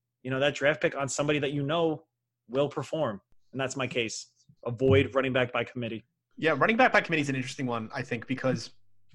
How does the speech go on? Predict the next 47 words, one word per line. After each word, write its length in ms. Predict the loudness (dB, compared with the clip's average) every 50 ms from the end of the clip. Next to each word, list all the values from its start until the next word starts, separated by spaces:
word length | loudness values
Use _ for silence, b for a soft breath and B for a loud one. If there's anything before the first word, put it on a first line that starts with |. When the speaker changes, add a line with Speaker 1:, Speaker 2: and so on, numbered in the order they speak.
| -20 -20 -20 -20 -18 -6 0
Speaker 2:
I 80 | 2 4
have 120 | 6 6
always 200 | 6 6 4 4
said 180 | 4 4 4 6
I 120 | 6 4
wanted 260 | 4 4 2 2 0 0
to 120 | 0 -2
avoid 320 | -2 0 2 2 2 2 2
them. 220 | 2 0 0 -2 0
And 120 | 2 2
then 140 | 2 2 2
you 120 | 0 -2
think 240 | 0 0 0 2 4
on 140 | 4 4 4
it, 200 | 2 0 -2 -2
like 180 | -2 0 0 0
what 160 | -2 -2 -2
you 60 | -4
kind 200 | -2 0 0 0
of 60 | 0
just 160 | -2 -2 0
said 120 | 2 2 2
at 80 | 2
the 140 | 2 2 2
end 220 | 2 0 0 -2 -6
is 140 | -6 -2
that 220 | 0 0 0 -2 -4 B B B B B B B B B B B B B _ _ 0
if, 220 | 2 2 2 0 -6 -2 2
if 280 | 2 2 2 0 -6 2 8
all 220 | 10 10 10 10
of 100 | 8 6
them 120 | 6 6 6
are 40 | 4
considered 600 | 2 0 -2 2 2 4 6 6 6 6 4 2 -4 -2 -2
a 80 | 0
running 200 | 2 2 4 6
back 180 | 6 6 6 8
by 120 | 6 6 6
committee, 340 | 4 2 2 2 4 4
that 120 | 4 4 2
means 180 | 0 0 0
if 120 | 0 2 4
one 180 | 4 4 4
of 100 | 4 2
them 160 | 2 0 2 4
goes 280 | 4 4 2 2 0
down, 480 | 0 2 4 4 4 4 2 0 -4